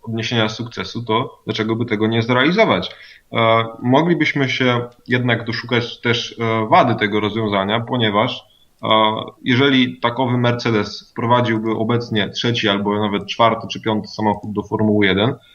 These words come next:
no to wyścigi mogłyby wyglądać dość dziwnie, jak, e, w co drugi weekend widzielibyśmy trzech kierowców Mercedesa na,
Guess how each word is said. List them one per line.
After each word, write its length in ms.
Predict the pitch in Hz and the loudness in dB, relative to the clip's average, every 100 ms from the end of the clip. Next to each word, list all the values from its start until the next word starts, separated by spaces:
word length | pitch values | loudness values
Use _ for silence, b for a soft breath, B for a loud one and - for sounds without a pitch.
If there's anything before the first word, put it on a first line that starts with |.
| b - | b -6
no 180 | 113 131 | 0 2
to 120 | 185 | 4
wyścigi 420 | 160 - - 151 | 2 2 0 2
mogłyby 380 | 135 131 135 127 | 4 4 2 2
wyglądać 500 | 120 107 117 117 110 | 0 2 2 2 2
dość 360 | 101 110 - - | 0 -2 -2 -8
dziwnie, 560 | 107 113 98 107 127 110 | -4 -4 0 -2 -2 -4
jak, 340 | 110 - - - | -4 -6 -16 -8
e, 40 | 110 107 107 | -4 -2 -2
w 100 | 107 | -4
co 140 | - | -4
drugi 300 | 113 120 117 | -2 0 2
weekend 360 | 117 107 113 117 | 0 2 2 0
widzielibyśmy 540 | 113 104 113 107 120 | 0 0 0 -2 -4
trzech 260 | 120 - - | -2 -4 -2
kierowców 400 | 120 107 - 117 | -2 -2 -2 -2
Mercedesa 500 | 110 151 190 175 107 | -2 2 2 2 2
na, 220 | 101 101 | 2 0